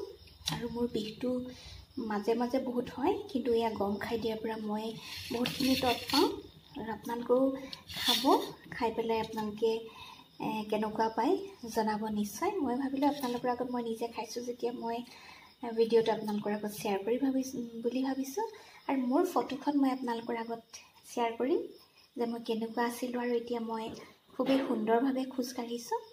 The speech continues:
মই আয়ুৰ্বেদিক থেৰাপি কৰিছিলোঁ, উম,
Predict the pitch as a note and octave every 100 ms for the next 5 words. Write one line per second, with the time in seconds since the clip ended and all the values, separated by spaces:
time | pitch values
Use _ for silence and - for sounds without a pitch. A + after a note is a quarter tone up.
0 | _ _ _ _ - _ - A3+ A3+ A3+
1 | A3 A3+ C4+ D#4 D#4 - - - - A#3+
2 | A#3 C4+ B3 A3+ - A#3+ A4 G4 - A3+
3 | G#3 G3+ G3+